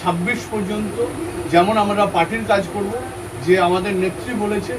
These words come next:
যে পার্টি অফিস মানে আমাদের কাছে মন্দির, মসজিদ, গির্জা, সেই পার্টি অফিস থেকে এখানে আমরা মানুষের জন্য কাজ করব। যে কা-, যে প্রকল্প আজকে মানুষের জন্য আমাদের নেত্রী কাজ করেছে, উনি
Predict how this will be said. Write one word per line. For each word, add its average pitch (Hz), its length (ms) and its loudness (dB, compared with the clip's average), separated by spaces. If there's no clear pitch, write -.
যে 190 120 -2
পার্টি 175 280 2
অফিস 202 320 0
মানে 202 200 0
আমাদের 185 400 4
কাছে 185 340 2
মন্দির, 208 380 4
মসজিদ, 196 460 -2
গির্জা, 185 400 4
সেই 180 200 8
পার্টি 170 300 4
অফিস 220 220 4
থেকে 190 200 0
এখানে 190 420 2
আমরা 208 200 2
মানুষের 190 560 2
জন্য 165 280 6
কাজ 135 120 -4
করব। 120 380 -8
যে 185 200 6
কা-, 175 100 0
যে 180 180 6
প্রকল্প 208 540 2
আজকে 156 240 -2
মানুষের 180 460 2
জন্য 185 200 4
আমাদের 175 260 2
নেত্রী 165 380 0
কাজ 156 120 0
করেছে, 170 260 0
উনি 175 180 4